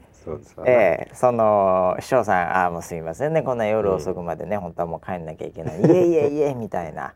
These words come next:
Speaker 1: はい。
Speaker 2: ええ、なんか、あの、「いつぐらいから秘書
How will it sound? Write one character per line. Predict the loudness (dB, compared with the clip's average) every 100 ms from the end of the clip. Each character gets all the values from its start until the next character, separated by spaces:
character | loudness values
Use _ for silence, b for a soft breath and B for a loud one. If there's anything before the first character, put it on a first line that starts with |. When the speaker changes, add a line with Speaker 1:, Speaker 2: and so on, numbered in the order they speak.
| _
Speaker 1:
は | -6
い。 | -6 -8
Speaker 2:
え | -2 2 2 0
え、 |
な | -4
ん | -2
か、 | -2 -2 -6 _ _
あ | -14
の、 | -14
「い |
つ | -6
ぐ | 0
ら | 2
い | 2
か | -2
ら | -6
秘 | -10
書 | -8